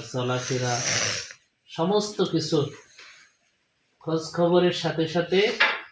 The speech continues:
অভিভাবকদেরকে সামনের দিকে তাদের বাচ্চাদেরকে আগায় নিতে হবে। আমাদের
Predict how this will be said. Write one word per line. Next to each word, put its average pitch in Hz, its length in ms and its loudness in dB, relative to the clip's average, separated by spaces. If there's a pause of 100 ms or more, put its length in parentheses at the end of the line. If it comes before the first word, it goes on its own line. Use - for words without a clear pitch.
(200)
অভিভাবকদেরকে 160 1120 2
সামনের 156 460 -4
দিকে 143 340 0
তাদের 143 520 -2 (640)
বাচ্চাদেরকে 147 720 0
আগায় 131 400 4
নিতে 123 320 2
হবে। 110 280 -8 (2000)
আমাদের 180 640 2